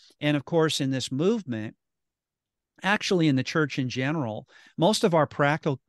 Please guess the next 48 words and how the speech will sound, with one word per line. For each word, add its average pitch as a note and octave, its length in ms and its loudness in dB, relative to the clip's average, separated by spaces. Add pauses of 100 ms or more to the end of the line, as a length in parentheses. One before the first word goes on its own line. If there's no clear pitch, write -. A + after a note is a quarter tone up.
(120)
practical D3 540 -2
theology B2 720 0
is G#2+ 200 -6
learned, A#2+ 560 -2 (360)
uh, B2+ 240 2
through C#3+ 220 0
observation B2+ 960 0
and A#2 140 -6
imitation. C3 840 -4
We B2+ 120 -4
see C#3 300 0
it C3 100 -6
done, B2+ 360 -2 (320)
uh, B2 380 2
by C3 260 0
people C3+ 380 -2
around B2 380 -2
us, E3+ 200 -2
and C3+ 140 -2
we B2 120 -4
begin A#2+ 420 -4
to A#2+ 140 -12
do A#2 160 -4
the A2+ 100 -6
same A2 280 -4
thing. D3+ 380 -2
You A2+ 140 -6
know, A2+ 200 -6
we B2 140 0
learn B2 280 0
to B2+ 60 -4
pray G3+ 580 4 (440)
that B2+ 300 2
way. A2+ 300 -2
Sometimes C3 720 -4
children C#3 420 -2
growing B2+ 300 -2
up B2 200 -6
in B2 80 -8
Christian - 380 -4
homes B2 380 0
and B2 100 -2
going A#2+ 220 -2
to A#2 80 -4
church B2+ 320 -6
all A#2 180 0
their A2+ 140 -4
lives G#2+ 440 -6